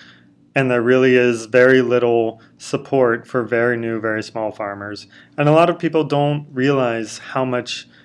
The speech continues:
education and knowledge it really takes to be successful. Being a farmer is one of the most complex industries, even though it's one of the most underpaid. You know, you have to know business, you have to know,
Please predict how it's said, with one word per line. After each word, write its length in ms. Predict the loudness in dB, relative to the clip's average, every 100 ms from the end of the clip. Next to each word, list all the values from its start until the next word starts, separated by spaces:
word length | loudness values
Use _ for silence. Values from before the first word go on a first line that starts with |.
| _ _
education 1000 | -2 -2 -6 -10 -6 -6 -6 -6 -6 -6
and 240 | -8 -8 -6
knowledge 720 | -4 -4 -4 -8 -10 -12 -10
it 80 | -8
really 320 | -6 -6 -8
takes 460 | -6 -4 -4 -8 -14
to 80 | -10
be 120 | -10
successful. 840 | -10 -8 -4 -4 -6 -12 -12 -14 -18 -20 _
Being 200 | -4 -4
a 80 | -4
farmer 400 | -4 -4 -4 -4
is 320 | -6 -10 -16 -14
one 180 | -8 -6
of 60 |
the 80 | -6
most 340 | -8 -10 -14 -10
complex 600 | -4 -4 -2 -2 -2 -4
industries, 580 | -2 -2 -4 -8 -6
even 200 | -6 -6
though 120 | -6 -6
it's 160 | -8
one 200 | -8 -8
of 60 | -8
the 60 |
most 240 | -8 -8 -8
underpaid. 600 | -10 -8 -8 -8 -12 -20 -20 -20 -12
You 80 | -6
know, 100 | -4
you 180 | -2 0
have 200 | -2 -4
to 100 | -8
know 200 | -8 -6
business, 640 | -2 -2 -2 -6 -8 -8 -6
you 80 |
have 180 | -4 -4
to 80 | -8
know, 360 | -10 -8 -10